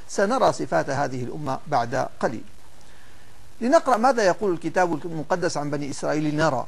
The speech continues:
هل هؤلاء يستحقون أن يبقى فيهم الاصطفاء إلى الأبد أم أنهم لا يستحقون ذلك.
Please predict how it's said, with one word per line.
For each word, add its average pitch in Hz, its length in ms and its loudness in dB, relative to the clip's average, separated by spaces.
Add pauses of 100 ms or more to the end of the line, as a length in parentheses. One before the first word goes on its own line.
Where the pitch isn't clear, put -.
هل 214 280 0
هؤلاء 185 460 2
يستحقون 151 920 -4 (440)
أن 175 100 2
يبقى 226 320 4
فيهم 180 300 0
الاصطفاء 151 600 0
إلى 147 100 0
الأبد 139 340 -2 (160)
أم 160 100 -4
أنهم 165 420 -2
لا 160 100 6
يستحقون 131 640 -4
ذلك. 110 340 -8